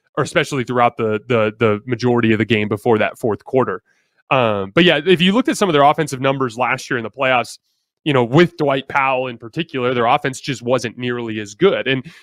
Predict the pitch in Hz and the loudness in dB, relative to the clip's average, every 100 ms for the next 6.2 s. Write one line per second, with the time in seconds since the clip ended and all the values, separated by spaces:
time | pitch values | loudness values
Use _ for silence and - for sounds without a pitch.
0 | - 165 139 214 185 147 135 147 202 156 | -6 -4 2 4 4 0 0 0 0 -2
1 | 131 131 170 139 117 123 117 120 143 135 | -4 -4 -2 -2 -2 -6 -6 -4 -2 0
2 | 123 - 113 165 156 139 - 135 131 - | 0 -4 2 2 2 -2 -4 -4 -4 -4
3 | 123 120 120 113 120 120 - 110 107 113 | -2 0 -2 -2 -2 -2 -2 -6 -6 -8
4 | - 131 156 123 - 113 113 - 110 113 | -4 -4 -4 -6 -8 -10 -8 -8 -4 0
5 | 113 113 110 _ _ _ _ 202 208 190 | 0 -2 -10 _ _ _ _ 4 4 4
6 | 165 | 0